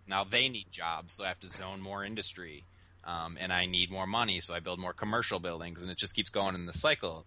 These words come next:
over and over and over again. Um, and it gets to a point where the, you have to grow your road grid.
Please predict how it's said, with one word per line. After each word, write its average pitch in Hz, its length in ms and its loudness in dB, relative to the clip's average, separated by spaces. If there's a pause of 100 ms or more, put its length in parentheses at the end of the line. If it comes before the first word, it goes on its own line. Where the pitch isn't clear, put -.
over 117 240 2
and 95 80 0
over 85 160 -4
and 90 80 -4
over 101 200 0
again. 78 240 -8 (420)
Um, 87 360 6
and 98 160 4
it 98 40 6
gets 113 200 4
to 113 80 2
a 104 40 -2
point 190 340 6
where 113 420 4 (120)
the, 107 140 -2
you 107 540 2
have 107 200 2
to 104 80 -8
grow 104 320 -2
your 104 180 -2
road 101 300 0
grid. 104 340 4